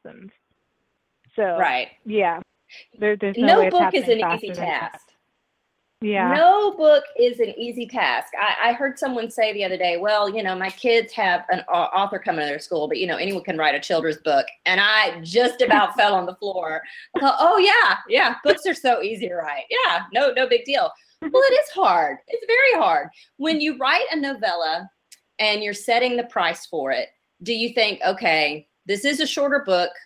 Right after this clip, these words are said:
Speaker 2: so maybe I should charge less, but at the same time, it's a book,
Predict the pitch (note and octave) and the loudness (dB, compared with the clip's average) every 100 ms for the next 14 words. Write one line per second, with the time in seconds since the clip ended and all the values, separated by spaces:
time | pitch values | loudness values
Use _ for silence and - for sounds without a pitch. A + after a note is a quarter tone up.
0 | _ _ - F#3 F#3+ A3 A#3 A#3+ A#3+ - | _ _ -6 0 0 2 2 0 -8 -4
1 | A3 G#3+ F3 E3 D3 F#3 - _ C#4+ D4 | -2 -2 0 0 0 -4 -14 _ 0 2
2 | C#4+ C#4+ D4 C#4+ C4+ G#4+ E4 A#3+ A#3 B3 | 0 -4 -2 -4 -6 -4 0 0 0 -4
3 | C4 _ _ _ _ _ F#4+ - G#3 G#3 | -10 _ _ _ _ _ -2 0 2 4
4 | F#3 G3+ | 4 2